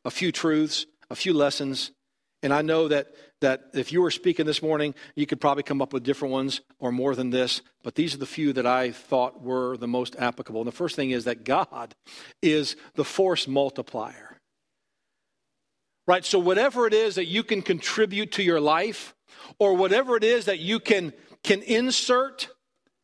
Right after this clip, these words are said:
into the situation to make it better, that's fine. Do what you feel God wants you to do. But God is the force multiplier. He is the unknown variable.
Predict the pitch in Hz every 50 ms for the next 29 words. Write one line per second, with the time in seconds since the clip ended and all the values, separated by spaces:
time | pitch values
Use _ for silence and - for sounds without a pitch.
0 | _ - 233 254 262 240 240 226 226 208 - - 247 240 - 240 214 214 226 247
1 | 240 - 262 254 254 262 233 - - - _ - - 196 180 202 233 240 - 220
2 | 190 160 139 202 226 240 254 262 254 - - - - - _ _ _ _ _ _
3 | _ 240 262 254 - - 240 254 247 196 139 - - - - - - 135 185 247
4 | 285 285 - - 247 - - 240 240 214 196 214 214 208 190 190 208 202 - -
5 | 190 202 208 214 180 - - - - - 180 175 147 175 196 220 247 254 233 208
6 | 185 - 180 175 - - 214 208 190 - - 170 175 175 180 - 170 - - 139
7 | 131 117 104 101 - _ _ _ _ _ _ _ _ _ _ _ _ _ _ _
8 | _ _ - - - - - - - 262 285 285 277 240 - 202 202 - - 208
9 | 202 240 240 233 226 226 226 226 226 220 220 220 226 226 190 - - - _ _
10 | - - - - 165 202 214 196 180 160 151 143 131 123 117 -